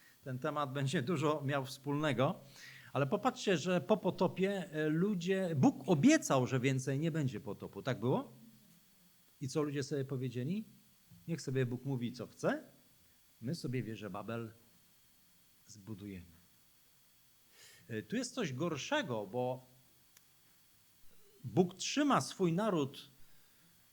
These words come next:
przy źródle wody, a oni mówią: „My sobie własne cysterny pobudujemy”.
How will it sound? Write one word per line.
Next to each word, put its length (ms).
przy 220
źródle 720
wody, 520
a 120
oni 220
mówią: 600
„My 100
sobie 280
własne 380
cysterny 480
pobudujemy”. 760